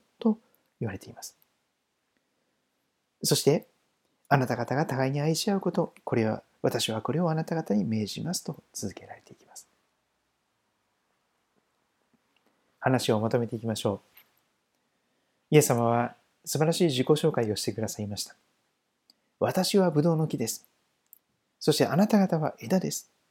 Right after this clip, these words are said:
と私たちに、イエス様と私たちの関係を教えてくださいました。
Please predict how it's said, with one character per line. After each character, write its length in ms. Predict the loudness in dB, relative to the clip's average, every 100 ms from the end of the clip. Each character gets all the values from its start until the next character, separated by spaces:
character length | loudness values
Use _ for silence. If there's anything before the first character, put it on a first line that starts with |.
| _
と 120 | -2 0
私 260 | 0 -4
た 80 | -4
ち 140 | -2
に、 160 | -2 -4 _ _ _ -4
イ 80 | -2
エ 60 |
ス 80 | -2
様 140 | -6 -6
と 100 | -6
私 260 | -6 -8
た 60 | -8
ち 100 | -10
の 120 | -8
関 200 | -6 -6
係 220 | -6 2
を 180 | 4 4 0
教 60 | -2
え 40 | -2
て 80 | -6
く 60 |
だ 80 | -14
さ 140 | -14
い 40 | -14
ま 100 | -16
し 100 |
た。 80 | -16